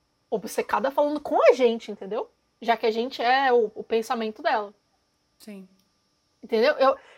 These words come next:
Speaker 1: e justamente, tipo, é, ela quebrou a quarta parede nesse episódio? Acho que não.
Speaker 2: Sim, na hora do Previously.
Speaker 1: Ah, pre-, é, bobo.
Speaker 2: <laughs>
Speaker 1: E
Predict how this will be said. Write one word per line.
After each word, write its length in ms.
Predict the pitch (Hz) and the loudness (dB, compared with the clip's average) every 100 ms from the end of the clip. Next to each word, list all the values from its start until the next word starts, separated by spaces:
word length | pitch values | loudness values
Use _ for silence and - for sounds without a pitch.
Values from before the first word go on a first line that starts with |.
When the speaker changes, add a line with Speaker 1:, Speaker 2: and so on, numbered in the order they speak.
| _ - | _ 0
Speaker 1:
e 220 | 277 277 | 0 0
justamente, 680 | - 226 - 311 587 415 - | -4 -6 -2 0 0 0 -2
tipo, 280 | - - - | -12 -16 -2
é, 160 | 285 294 269 | 0 2 4
ela 180 | 339 | 4
quebrou 300 | - 226 214 285 | 4 -2 0 -2
a 40 | |
quarta 220 | 262 240 | -4 -12
parede 340 | - 240 220 214 | -2 0 0 -2
nesse 180 | 208 - | -12 -14
episódio? 360 | 240 269 240 | -8 -6 -6
Acho 140 | 220 - | -6 -2
que 80 | |
não. 240 | 466 330 311 _ _ _ | 2 2 -2 _ _ _
Speaker 2:
Sim, 380 | - 233 196 185 185 | -16 -14 -14 -16 _
na 140 | 202 190 | -12 -10
hora 140 | 185 | -10
do 360 | 175 180 170 175 | -10 -10 -10 -12
Previously. 520 | - 202 175 170 175 - _ | -12 -10 -10 -16 -20 -20 _
Speaker 1:
Ah, 160 | 285 277 | 4 4
pre-, 340 | - 294 220 | 4 2 2
é, 280 | 277 262 240 - _ _ | 2 4 2 -4 _ _
bobo. 600 | 254 294 330 247 240 262 _ _ _ _ _ _ | 4 8 10 8 2 -12 _ _ _ _ _ _
Speaker 2:
<laughs> 380 | - 226 - - _ _ - | -14 -14 -16 -20 _ _ 2
Speaker 1:
E 280 | 320 294 | 4 4